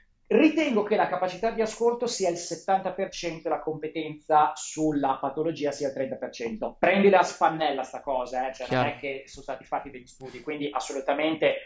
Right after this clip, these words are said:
Speaker 1: a sensazione personale mi potrei sbagliare. Però, ehm, la prima e più importante cosa è il paziente deve sentire che dall'altra parte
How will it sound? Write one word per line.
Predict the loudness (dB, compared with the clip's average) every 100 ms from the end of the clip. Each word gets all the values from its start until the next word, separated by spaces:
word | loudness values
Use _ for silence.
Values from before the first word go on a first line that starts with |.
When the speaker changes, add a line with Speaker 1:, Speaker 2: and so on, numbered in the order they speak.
| -6
Speaker 1:
a | -4
sensazione | 0 -2 -2 -4 -4 -2
personale | -2 0 4 4
mi | 4 -2
potrei | -4 -4 -6
sbagliare. | -6 -6 -6 -6 -6 -6
Però, | 0 6 6 6 -2 -18 _ _
ehm, | 4 4 4 -2 -6 -10 -6
la | -2 -2
prima | -4 -8 -4 -4 -4 -10
e | -14
più | -12
importante | -10 -8 -6 -8 -8
cosa | -2 0 0 0 -2
è | -4 -8
il | -10 -8
paziente | -4 -4 -6 -12 -10 -8 -6 -4
deve | -4 -4
sentire | -6 -6 -6 -6 -10 -4 -2 -2
che | -2
dall'altra | 2 2 0 -2
parte | 2 6 6 4 0 0